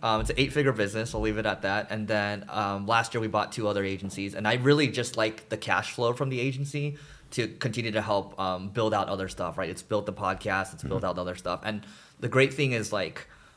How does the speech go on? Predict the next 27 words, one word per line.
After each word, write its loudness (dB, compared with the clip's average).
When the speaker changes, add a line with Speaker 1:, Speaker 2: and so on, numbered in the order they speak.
Speaker 1:
I, 6
I 6
actually 0
did 2
a 6
little 2
shorts 0
the -2
other -2
day -4
talking -4
about -4
how, -4
like, -6
I 0
know 2
a 2
couple 2
people 0
that 2
have 0
agencies, -4
bootstrap -2
them -4
up -4
to, -8
like, -4